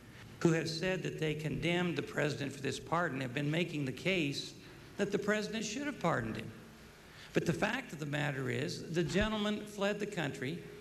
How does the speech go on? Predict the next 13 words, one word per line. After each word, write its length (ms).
was 180
a 40
fugitive 540
for 100
seventeen 720
years, 720
paid 200
a 40
two 260
hundred 300
million 420
dollar 300
fine, 720